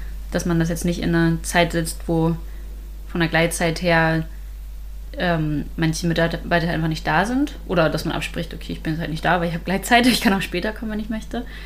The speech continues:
Ähm, aber dass man das so ein bisschen als, ähm, Start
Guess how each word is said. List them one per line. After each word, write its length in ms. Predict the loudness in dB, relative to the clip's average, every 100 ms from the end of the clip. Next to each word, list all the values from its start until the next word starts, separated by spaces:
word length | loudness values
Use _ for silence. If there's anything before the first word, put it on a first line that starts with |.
| -12 -12 -10 -10 -2
Ähm, 500 | 2 4 4 2 0 -4 -12 -12 -12 -12 -12 -12 -12 -6
aber 160 | 4 4
dass 120 | 6
man 140 | 4 2
das 220 | 2 0
so 40 |
ein 60 | 0
bisschen 240 | 0 2
als, 320 | 2 0 -4 -4
ähm, 580 | -2 0 2 0 0 -2 -8 -14 -14 -14 -8
Start 580 | -6 2 4 6 4